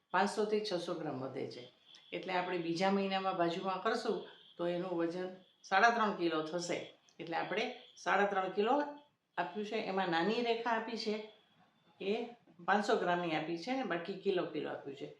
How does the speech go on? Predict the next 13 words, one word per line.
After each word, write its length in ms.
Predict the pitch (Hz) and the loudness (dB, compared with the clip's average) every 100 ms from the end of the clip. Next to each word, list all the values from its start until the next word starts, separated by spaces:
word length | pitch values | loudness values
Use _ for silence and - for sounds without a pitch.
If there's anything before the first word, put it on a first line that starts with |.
| _ _ _ - | _ _ _ -8
તો 100 | 180 | -2
સાડા 240 | 180 180 | 4 6
ત્રણ 240 | 185 220 214 | 6 2 0
કિલો 280 | 220 214 208 | 2 2 2
થશે 320 | 226 226 208 | 0 0 -2
એટલે 180 | 185 196 | -2 -4
અહીં 320 | 175 175 127 | -2 -2 -2
આવશે. 260 | 131 - | -4 -6
એટલે 560 | 135 - - _ - 180 | -10 -12 -20 _ -8 -6
તમારું 380 | 175 170 175 151 | -2 0 0 0
બાળક 320 | - 208 - - | 0 -2 -6 -4
તંદુરસ્ત 540 | 170 170 151 143 - - | -2 0 0 -2 -6 -10
છે. 200 | 127 | -12